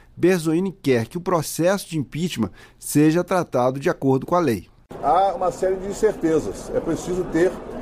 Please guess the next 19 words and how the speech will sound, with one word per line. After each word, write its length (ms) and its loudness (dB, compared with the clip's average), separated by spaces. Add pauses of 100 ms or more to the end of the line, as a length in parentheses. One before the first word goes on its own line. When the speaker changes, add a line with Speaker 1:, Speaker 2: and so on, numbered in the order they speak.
(260)
Speaker 2:
um 60 2
horizonte 440 2
definido 460 0
para 180 2
o 40 -4
investimento, 720 0
para 180 2
o 60 -4
emprego. 560 2 (400)
Nós 180 4
acreditamos 600 2
que 100 -6
esse 180 2
tipo 260 -6
de 60 0
processo 540 2
é 40 2
tão 340 4 (420)
relevante 680 2